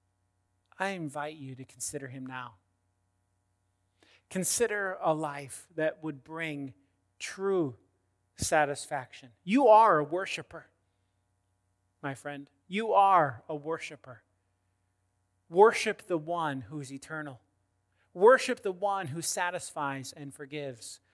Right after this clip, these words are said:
Worship the one who's done great things for sinners like us, the King of Kings.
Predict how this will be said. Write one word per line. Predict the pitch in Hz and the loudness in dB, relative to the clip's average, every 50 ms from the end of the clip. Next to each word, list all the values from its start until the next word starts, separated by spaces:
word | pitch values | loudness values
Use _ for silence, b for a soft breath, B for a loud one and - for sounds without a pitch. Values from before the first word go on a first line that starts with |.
| _ _ _ | _ _ _
Worship | 196 196 208 202 - - 190 - | 2 2 2 2 -2 -6 -10 -6
the | - 170 | -6 -6
one | 156 147 156 160 156 143 135 127 | -4 -4 -2 -2 -2 -2 -4 -6
who's | 135 151 147 135 | -10 -12 -12 -8
done | - 170 156 151 151 | -6 -6 -6 -6 -8
great | 139 - 156 165 165 170 180 - - | -10 -12 -10 -8 -8 -8 -10 -12 -14
things | - - 165 151 135 131 127 113 - | -10 -8 -6 -6 -6 -8 -10 -12 -16
for | - 151 - | -16 -14 -12
sinners | - 156 151 139 135 123 - - | -10 -8 -8 -8 -8 -10 -12 -14
like | 127 127 120 - | -16 -16 -14 -12
us, | 139 127 120 - - - - - - _ _ _ _ _ _ _ _ _ _ _ _ _ _ _ _ _ _ _ _ _ _ _ _ _ _ _ _ _ _ - | -12 -12 -12 -14 -16 -16 -16 -16 -18 _ _ _ _ _ _ _ _ _ _ _ _ _ _ _ _ _ _ _ _ _ _ _ _ _ _ _ _ _ _ -12
the | 151 | -12
King | - - 151 147 143 | -10 -8 -6 -6 -6
of | 139 135 | -8 -8
Kings. | - - 143 131 131 110 - - - - | -12 -16 -18 -18 -18 -18 -16 -18 -18 -18